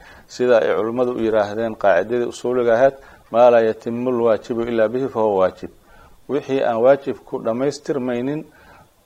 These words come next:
waa waajib, ee, oo waajibkaas u dhammaystirmaynin isagana waa waajib. Sida sunnada, salaada iyo weysada xiriirka ka dhexeeya oo kale baa waxay ka dhexeeyaan, ma garanaysaa, maaragtay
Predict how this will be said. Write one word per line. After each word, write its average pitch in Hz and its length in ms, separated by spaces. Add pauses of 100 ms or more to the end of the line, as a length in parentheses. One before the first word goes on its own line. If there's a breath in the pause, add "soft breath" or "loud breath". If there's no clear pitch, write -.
(280)
waa 117 200
waajib, 147 480 (600 loud breath)
ee, 113 580
oo 110 180
waajibkaas 120 480
u 120 40
dhammaystirmaynin 110 1000
isagana 107 380
waa 90 120
waajib. 92 340
Sida 117 260
sunnada, 107 500
salaada 110 480
iyo 92 380 (180)
weysada 98 420
xiriirka - 420
ka 113 80
dhexeeya 98 400
oo 95 40
kale 104 320 (460 loud breath)
baa 98 100
waxay 104 220
ka - 140
dhexeeyaan, 95 640 (400 soft breath)
ma 95 80
garanaysaa, 98 540
maaragtay 87 640